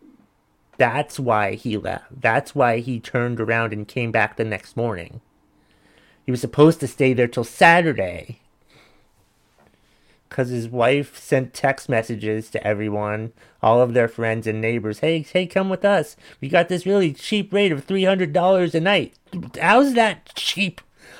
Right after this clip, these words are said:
I want a lifestyle where three hundred dollars a night at a hotel is cheap. I want a lifestyle where three hundred dollars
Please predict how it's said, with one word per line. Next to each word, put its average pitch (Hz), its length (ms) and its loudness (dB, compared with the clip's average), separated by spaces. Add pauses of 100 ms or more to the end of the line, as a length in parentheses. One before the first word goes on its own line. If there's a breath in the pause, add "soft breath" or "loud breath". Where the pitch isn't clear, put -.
(100)
I 247 220 4
want 196 400 2
a 151 60 6
lifestyle 120 840 2
where 120 220 0
three 170 260 -2
hundred 147 380 -2
dollars 127 360 4
a 135 60 2
night 117 300 -2
at 110 80 -2
a 117 60 0
hotel 131 440 -2
is - 340 -8
cheap. - 480 -12 (1700 soft breath)
I 190 160 6
want 247 220 2
a 165 40 2
lifestyle 117 560 -2
where 117 140 -4
three 170 220 -2
hundred 147 320 -2
dollars 143 800 -4